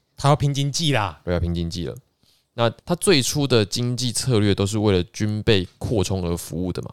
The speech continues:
Speaker 2: 例如说这个冶铁业是为了要制造武器啊，那或者是制造这个军服的纤维业。
Speaker 1: 船啊，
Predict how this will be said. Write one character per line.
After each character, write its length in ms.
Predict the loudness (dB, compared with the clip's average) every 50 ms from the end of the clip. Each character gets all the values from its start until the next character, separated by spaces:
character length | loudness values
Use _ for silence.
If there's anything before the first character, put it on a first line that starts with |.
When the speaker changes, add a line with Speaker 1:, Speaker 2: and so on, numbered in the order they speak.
| -12 -8
Speaker 2:
例 80 | -6
如 120 | -6 -4 -4
说 400 | 0 2 4 4 4 4 2 -2 _ _ _ _
这 120 | -12 -8 -4
个 120 | -4 -2
冶 200 | 0 2 2 2
铁 160 | 2 2 2
业 120 | 2 4 4
是 120 | 4 2
为 80 | 2 2
了 60 | 2
要 40 | 2
制 140 | 2 0 2
造 140 | 2 2 2
武 160 | 0 0 -2
器 240 | -2 -2 0 0 -2
啊， 180 | -2 -2 -4 -8 _ _ _ _ _ _ _
那 200 | -4 -4 -4 -4
或 220 | -4 -4 -2 -2
者 80 | 0 0
是 140 | 0 -2 -2
制 240 | -2 -2 -2 0 2
造 180 | 4 4 4
这 80 | 2 2
个 80 | 0
军 260 | -2 0 0 -2 -2 -2
服 160 | -2 -2 -2
的 80 | 0
纤 220 | 2 2 2 2 2
维 160 | 2 0 0
业。 240 | 0 0 -2 -2 -4 _ _ _ _ _ _ -20
Speaker 1:
船 400 | -14 -8 -6 -4 -2 -2 0 0
啊， 400 | 0 0 0 0 -2 -2 -4